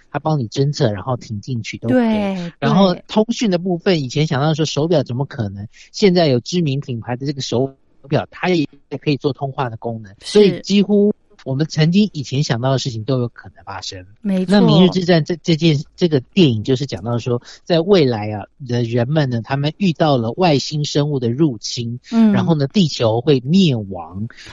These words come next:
Speaker 1: 那怎么办呢？那时候的一个，呃，已经发明了这个传送过去到未来之间的一个机器呢，就把过去即将要灭亡的人们赶快传送到过去，就是
Speaker 2: 嗯。
Speaker 1: 现在的我们，未来的人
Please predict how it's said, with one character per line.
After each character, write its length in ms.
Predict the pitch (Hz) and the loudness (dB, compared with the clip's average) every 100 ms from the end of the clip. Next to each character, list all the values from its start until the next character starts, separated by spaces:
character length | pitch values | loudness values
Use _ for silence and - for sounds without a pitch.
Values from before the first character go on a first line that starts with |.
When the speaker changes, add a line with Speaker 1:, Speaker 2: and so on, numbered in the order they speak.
| - | -2
Speaker 1:
那 100 | 208 | 0
怎 140 | 151 | 0
么 100 | 135 | -2
办 260 | - 233 185 | 0 2 4
呢？ 160 | 165 170 | 4 4
那 160 | 233 | 2
时 140 | - 139 | 2 0
候 200 | 180 147 | 2 2
的 120 | 143 | 0
一 140 | 135 | -2
个， 520 | - 139 120 107 101 - | -4 -2 -2 -4 -10 -12
呃， 140 | 123 | -12
已 60 | 120 | -6
经 180 | 131 165 | -4 -2
发 180 | 170 165 | -2 -2
明 180 | 131 | -2
了 140 | 117 113 | -4 -4
这 120 | 139 | -4
个 120 | 131 | -6
传 240 | - 120 135 | -6 -6 -2
送 260 | 175 135 - - | -2 -2 -10 -2
过 180 | 190 165 | 0 2
去 180 | 175 156 | 0 0
到 160 | 147 | 2
未 160 | 156 131 | 2 2
来 120 | 117 | -2
之 160 | - 135 | -6 -4
间 200 | 147 135 | -2 -2
的 100 | 117 | -4
一 60 | |
个 120 | 120 | -6
机 200 | 110 139 | -8 -8
器 240 | 139 - 131 | -8 -6 -4
呢， 160 | 113 - - - | -4 -8 -14 -2
就 140 | 190 | 0
把 100 | 135 107 | 0 -4
过 260 | - 185 | 2 2
去 320 | - 175 127 - | 2 -2 -2 -4
即 160 | - 147 | -8 -4
将 160 | 165 170 | 0 0
要 100 | 165 | 2
灭 160 | 175 | 0
亡 220 | 139 117 | 0 0
的 100 | 127 | 0
人 180 | 120 117 | 0 -2
们 120 | 131 117 | -4 -6
赶 220 | 113 123 | -8 -6
快 220 | - 175 | 0 0
传 240 | - 127 131 | 0 -4 -2
送 220 | 160 139 | -2 -2
到 320 | 147 110 - _ _ - | -2 -4 -8 _ _ 0
过 220 | 208 120 | 2 2
去， 420 | - - 110 123 - | -4 -8 -8 -10 2
就 100 | 233 | 4
是 260 | 214 202 | 4 2
Speaker 2:
嗯。 60 | 202 | -4
Speaker 1:
现 240 | - 190 | 0 0
在 160 | 151 147 | 2 0
的 120 | 123 | 0
我 180 | 107 95 | -2 -6
们， 260 | 92 95 - _ - | -10 -16 -18 _ 2
未 180 | 214 | 4
来 140 | 151 127 | 4 2
的 100 | 127 | 0
人 260 | 120 113 | -2 -4